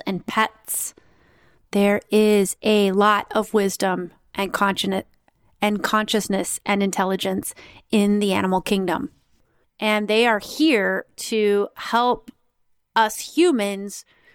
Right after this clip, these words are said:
really start to make better decisions in our life, in our individual life, and as a collective. There are the ascended masters.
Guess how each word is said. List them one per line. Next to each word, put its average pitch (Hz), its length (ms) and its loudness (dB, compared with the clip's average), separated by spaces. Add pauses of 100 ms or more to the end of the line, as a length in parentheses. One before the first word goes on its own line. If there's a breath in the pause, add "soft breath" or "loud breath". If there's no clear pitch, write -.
(120)
really 226 260 2
start - 420 -2
to 202 120 -12
make 190 260 -6 (180)
better 175 460 -4
decisions 180 800 -6 (300)
in 247 220 0
our 202 200 2
life, 196 500 0
in 196 120 -6
our 185 80 -2
individual 202 500 -6
life, 175 360 -4
and 226 280 -6
as 202 220 -4
a 202 60 -6
collective. - 640 -6 (320 soft breath)
There 226 380 -2
are 226 200 4
the 226 240 -2
ascended 214 680 -2
masters. 190 1000 -4